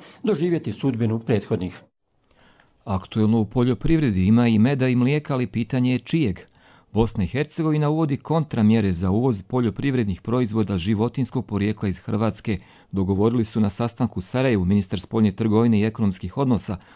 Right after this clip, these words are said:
Speaker 2: u Savjetu ministara B I H Mirko Šarović, entitetski ministri poljoprivrede i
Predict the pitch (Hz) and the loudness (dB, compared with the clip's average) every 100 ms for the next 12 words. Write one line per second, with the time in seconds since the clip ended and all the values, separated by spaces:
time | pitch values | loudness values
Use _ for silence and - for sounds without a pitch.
0 | - 98 - 113 107 101 110 135 - 95 | -10 -8 -2 0 0 0 0 0 -2 -2
1 | 87 98 85 95 87 101 - 87 127 135 | 0 0 0 -2 0 0 -2 -4 0 2
2 | 104 92 - - - 110 90 123 143 120 | 2 -2 -10 -18 -8 -4 -2 0 -2 -2
3 | - 98 107 101 92 - 92 82 135 156 | -2 0 2 0 -4 -8 -6 -4 -2 0
4 | 147 151 143 | 2 2 0